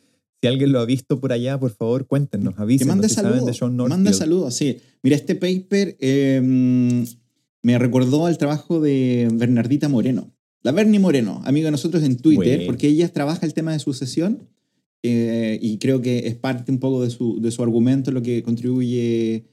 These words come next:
Speaker 2: eh, no, eh, Sean, que en mi cabeza, pa-, no lo sé cómo es, pero asumo que se parece a Shang-Chi de Marvel, porque Shang-Chi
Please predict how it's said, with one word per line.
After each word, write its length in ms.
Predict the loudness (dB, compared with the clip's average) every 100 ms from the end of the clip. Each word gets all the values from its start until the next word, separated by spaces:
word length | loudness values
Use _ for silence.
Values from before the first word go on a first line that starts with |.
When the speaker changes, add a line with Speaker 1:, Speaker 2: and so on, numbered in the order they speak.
| _ _ _ _
Speaker 2:
eh, 280 | -6 -4 -2 0
no, 220 | 0 0
eh, 220 | -2 -2 -2
Sean, 300 | -2 -2 2
que 100 | 2
en 40 |
mi 80 | 4
cabeza, 600 | 2 2 0 -2 -4 -12 _
pa-, 180 | -2 -2 2
no 140 | 2
lo 140 | 2 2
sé 120 | 2
cómo 160 | 2 0
es, 160 | -2 -2
pero 480 | 0 2 0 -4 -8
asumo 300 | -4 0 0
que 80 | -2
se 80 | -2
parece 220 | -2 -2
a 40 |
Shang-Chi 640 | -4 -2 -2 2 0 0 -10 _ _ _ _
de 160 | -2 0
Marvel, 500 | 0 0 -2 -4 -8 _ _ -6
porque 480 | -6 -2 -4 -4 _ -6
Shang-Chi 640 | 0 0 2 2 2 -2